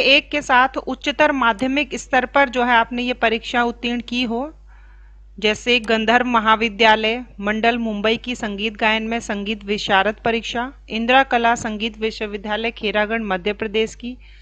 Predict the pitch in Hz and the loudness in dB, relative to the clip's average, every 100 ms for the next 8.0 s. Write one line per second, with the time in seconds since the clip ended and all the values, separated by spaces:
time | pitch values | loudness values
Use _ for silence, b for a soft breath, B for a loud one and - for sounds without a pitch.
0 | b b b 226 226 220 233 262 269 240 | b b b 6 8 10 6 2 -4 -4
1 | 226 233 247 - 233 220 220 240 247 - | -2 -4 -4 -4 -2 -2 -4 -4 -4 -4
2 | 196 202 202 220 226 - 233 262 - 196 | -2 0 4 4 2 -2 -10 -10 -8 -6
3 | 208 208 233 247 240 233 233 214 220 202 | 2 4 4 2 -2 -2 -4 -4 -4 -4
4 | 214 202 202 262 277 220 202 196 202 190 | -2 2 0 0 -8 -2 -2 0 -2 -2
5 | 165 170 147 b b b 190 202 202 269 | -2 -10 -12 b b b 2 4 4 2
6 | - 233 220 226 240 277 240 202 190 190 | 2 -2 -2 -4 -4 -4 -2 0 0 0
7 | 185 185 214 311 294 196 190 - 277 | 0 0 0 -2 -2 -2 -2 0 0